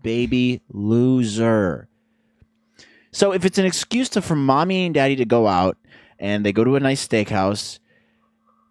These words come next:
and then, uh, after the steakhouse, great. But if you're one of these people who gets genuinely upset that you're like, "I don't have anyone who loves me," you're a fucking loser.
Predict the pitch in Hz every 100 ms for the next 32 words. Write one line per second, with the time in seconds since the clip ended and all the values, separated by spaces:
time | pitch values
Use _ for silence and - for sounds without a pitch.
0 | - 76 87 76 98 151 139 190 190 123
1 | 131 139 120 117 170 180 147 117 120 123
2 | - _ 156 175 160 - - - _ _
3 | _ - 117 117 147 151 - 156 135 139
4 | 208 240 202 175 - 185 156 127 117 107
5 | - 117 123 160 185 165 117 - - 98
6 | - 90 98 90 - _ 156 175 147 113
7 | - 147 156 156 131 117 107 104 110 127
8 | 139 143 113 85 - 101 123 135 127 104
9 | - 127 123 - 117 101 92 76 92 101
10 | 117 127 113 95 85 87 -